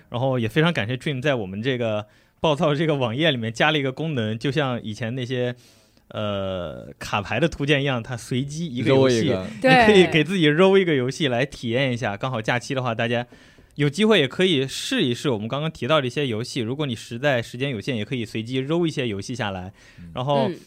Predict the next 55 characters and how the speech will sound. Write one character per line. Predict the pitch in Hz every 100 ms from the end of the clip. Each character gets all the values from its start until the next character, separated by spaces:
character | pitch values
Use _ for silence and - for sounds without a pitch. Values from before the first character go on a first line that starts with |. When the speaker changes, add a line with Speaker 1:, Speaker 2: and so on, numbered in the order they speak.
| _
Speaker 1:
体 | - 143
验 | 202
过 | 214
这 |
些 | 214 214
游 | 180
戏 | 180 208
以 | 131
后 | - 180
呢， | 113 98
也 | 98
欢 | 107 175 147
迎 | 143
大 | 143
家 | 123 131 135
能 | 120 107
够 | 120 131
在 | 113 135 110
这 | 107
个 | 101
暴 | 95 117
躁 | 107
的 | 110
社 | 110 117
区 | -
里 | 131 98
或 | 123
者 | 107
在 | 117
机 | 113 135
组 | 127
里 | 131
面 | 107 101
去 | - 110 - - _
带 | - 180
上 | 151 123
这 | 139
个 | 120
游 | 113
戏 | 135
的 | 120
标 | 127
签， | 131 143
去 | 135 131
多 | 165 170
给 | 117
这 | 113
些 | 135
开 | - 135
发 | 143
者 | 127
一 | 107
些 | 143
反 | 139 - 95 95
馈。 | -